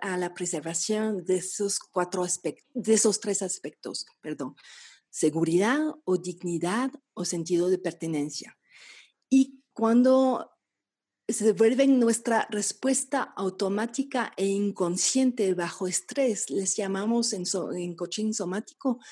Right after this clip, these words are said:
tendencias condicionadas. Es decir, que esa tendencia condicionada realmente me, me domina completamente.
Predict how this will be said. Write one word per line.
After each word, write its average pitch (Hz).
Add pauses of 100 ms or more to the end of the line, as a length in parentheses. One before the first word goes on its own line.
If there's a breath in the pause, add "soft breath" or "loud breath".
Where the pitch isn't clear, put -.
(300 loud breath)
tendencias 190
condicionadas. 160 (800 loud breath)
Es 202
decir, 254
que 208
esa 277
tendencia 214
condicionada 202
realmente 196
me, 202
me 196
domina 214
completamente. 160